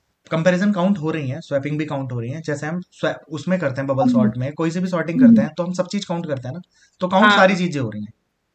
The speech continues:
Speaker 1: अब
Speaker 2: ओके।
Speaker 1: paper में वो ये बोल देता है, इसमें ये डिलीट किया मान लो मैंने, ये ट्री, ये heap दे देता, कह देता मैंने four delete किया, पूछे कितनी comparison हुई तो कंपैरिजन
Speaker 2: हम्म।
Speaker 1: बतानी है, पूछे कितने swap हुए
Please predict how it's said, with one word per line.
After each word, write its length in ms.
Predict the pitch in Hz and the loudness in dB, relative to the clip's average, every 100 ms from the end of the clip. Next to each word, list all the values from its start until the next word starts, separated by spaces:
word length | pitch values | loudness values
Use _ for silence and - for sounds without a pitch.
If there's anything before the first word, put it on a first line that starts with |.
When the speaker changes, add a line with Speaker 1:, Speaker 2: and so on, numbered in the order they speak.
| - | -4
Speaker 1:
अब 80 | 190 | 0
Speaker 2:
ओके। 100 | 214 | 2
Speaker 1:
paper 160 | 226 | 2
में 120 | 226 | 0
वो 120 | 240 269 | 6 6
ये 120 | 254 | 6
बोल 240 | 202 202 | 4 2
देता 220 | 175 170 | 0 0
है, 60 | 196 | 0
इसमें 300 | 202 220 233 - _ _ - | 0 -4 -4 -8 _ _ -6
ये 140 | 185 | -2
डिलीट 300 | 214 208 220 | 0 0 0
किया 200 | - 160 | -2 -4
मान 200 | 147 131 | -2 -2
लो 80 | 139 | -4
मैंने, 200 | 143 170 | -4 -4
ये 200 | 185 170 | -2 -4
ट्री, 400 | 180 _ 160 170 | -4 _ -6 -6
ये 140 | 156 175 | -4 0
heap 260 | 180 190 | 0 -2
दे 120 | 139 127 | -4 -6
देता, 280 | 120 120 185 - | -6 -6 -8 -8
कह 140 | - 208 | -4 -2
देता 380 | 185 127 180 214 - - _ | -2 -2 -4 -4 -12 -16 _
मैंने 160 | 160 214 | -2 -2
four 260 | 240 226 226 | 2 4 4
delete 280 | 220 214 | 2 0
किया, 220 | - 127 120 | 0 -2 -2
पूछे 340 | 156 214 240 | -2 -4 -4
कितनी 260 | 233 220 254 | -6 -4 -2
comparison 460 | 214 185 180 180 | 0 2 2 0
हुई 140 | 175 185 - | 0 -4 -6
तो 120 | 185 | -6
कंपैरिजन 480 | 185 143 123 113 117 113 | -4 -4 -4 -4 -4 -2
Speaker 2:
हम्म। 100 | 107 | 0
Speaker 1:
बतानी 220 | 104 104 | -2 -6
है, 80 | 107 _ _ _ 202 | -12 _ _ _ -4
पूछे 220 | 208 247 | 0 0
कितने 280 | 233 254 233 | -2 -4 -4
swap 320 | 208 208 208 | 0 0 0
हुए 160 | 208 | -2